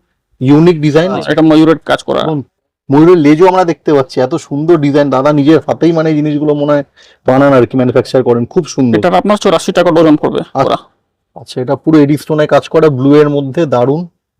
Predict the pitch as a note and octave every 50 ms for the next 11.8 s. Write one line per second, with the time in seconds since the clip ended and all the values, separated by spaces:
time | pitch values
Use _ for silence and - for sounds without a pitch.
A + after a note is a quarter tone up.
0 | _ _ _ _ _ _ _ _ - E3+ E3 - - - D3 C#3+ C#3 - - G3+
1 | F#3+ F3+ E3+ - F#3 F3+ - F3+ E3+ E3 D#3+ D#3 E3+ E3+ - E3 D3+ - - D3
2 | C3+ - - - - _ - C#3 D3 E3 E3+ - F3+ F3 E3+ F3 E3+ D#3 F3 D#3
3 | F3 F3 F3 G#3 C4 - _ _ _ _ _ - E3 - E3+ E3 F3+ F#3 F#3 E3+
4 | - - F3 E3+ F3+ - E3+ D3 _ - - F3 - - - - _ _ - C#3+
5 | C3 - _ - - F3+ F#3+ D3+ A2+ F#2+ _ _ _ _ _ _ _ _ _ _
6 | _ _ _ _ _ _ _ _ - D3 D3+ D#3+ E3+ E3 - F#3+ D3 D3+ D3 -
7 | - F3 F3 F3 D3 E3+ E3 E3 D#3 C#3+ C3 - - B2 A#2+ A2+ - F3 D3 -
8 | - D3 C#3 A#2 F#3+ E3+ D#3+ D3+ - - D3+ - - C#3 A#2 - - - - D3+
9 | - - - - _ _ _ _ _ - C#3+ C#3 D#3 E3+ E3 - E3 - - F3
10 | D3 D3+ C3+ - D3 C3+ B2+ B2 B2+ B2 - D#3 D3+ D3+ D3+ E3 E3 E3 D3+ -
11 | G3 F3 - - F3+ F3 E3 - - F3+ D#3 C#3+ - - F3+